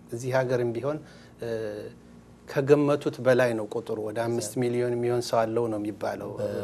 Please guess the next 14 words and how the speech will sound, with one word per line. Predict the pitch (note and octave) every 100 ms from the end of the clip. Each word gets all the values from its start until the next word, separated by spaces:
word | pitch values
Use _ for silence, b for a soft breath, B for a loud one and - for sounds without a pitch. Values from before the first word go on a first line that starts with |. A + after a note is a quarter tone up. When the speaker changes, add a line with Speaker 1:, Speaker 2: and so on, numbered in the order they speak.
| A2
Speaker 1:
አሃ-፣ | B2 B2+ B2+ -
በአሃዝ | A2+ A#2 B2 C#3 C3+
የሚናገሩት | A#2+ A#2+ A#2+ B2+ C#3 F#3+ - B B B
ሦስት | - A#2+
ነጥብ | B2 A2+ A2+
ሁለት | A2 A2 -
ሚሊዮን | A#2 A2 G#2+
ነው። | G#2
ግን | G#2+ C#3+
ከዛ | C3+ A2 A#2 A2
በላይ | A2 G#2+
እንደሆነ | G#2+ A2+ A#2+
እኛ | A#2 A2+ G#2+
ራሳችንም | G#2 G#2+ A2 G#2 G2+ G#2